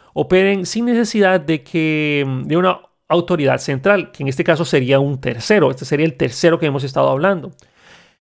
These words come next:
Esto no solo reduce el riesgo, sino que también elimina muchas de las tarifas de procesamiento y transacciones. También se puede brindar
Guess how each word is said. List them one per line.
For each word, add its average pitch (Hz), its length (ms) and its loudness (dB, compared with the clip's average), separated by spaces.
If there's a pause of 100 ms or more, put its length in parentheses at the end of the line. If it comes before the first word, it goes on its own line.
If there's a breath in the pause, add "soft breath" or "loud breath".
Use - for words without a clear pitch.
(440)
Esto 214 240 0
no 254 100 2
solo 247 200 2
reduce 214 320 2
el 175 60 0
riesgo, 190 360 2
sino 165 220 -2
que 185 100 -2
también 156 320 0
elimina 175 380 0
muchas 165 360 -2
de 175 60 0
las 175 140 0
tarifas 156 340 0
de 156 80 -2
procesamiento 135 640 0
y - 20 -10
transacciones. 139 840 -2 (300 soft breath)
También 165 240 -2
se 208 100 -2
puede 180 540 2
brindar 165 600 0